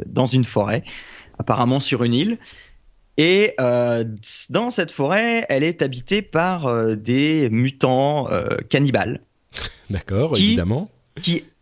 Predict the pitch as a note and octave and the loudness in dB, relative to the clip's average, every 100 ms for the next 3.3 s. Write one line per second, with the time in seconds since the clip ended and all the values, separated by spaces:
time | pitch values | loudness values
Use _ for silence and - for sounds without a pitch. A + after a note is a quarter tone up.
0 | _ _ - G3 F3 C#3 D3+ D#3+ D3+ C#3+ | _ _ -2 0 2 0 0 -2 -2 -2
1 | C3+ C3 F#3 A#2 A#2+ - A2+ B2+ - - | -2 -2 -4 -4 -6 -6 -4 -4 -6 -4
2 | G#2 B2 D#3+ B2+ - - G#3 C#3+ B2+ C3 | -2 -2 -2 -2 -4 -2 0 2 2 2
3 | D#3 A#2+ | 2 0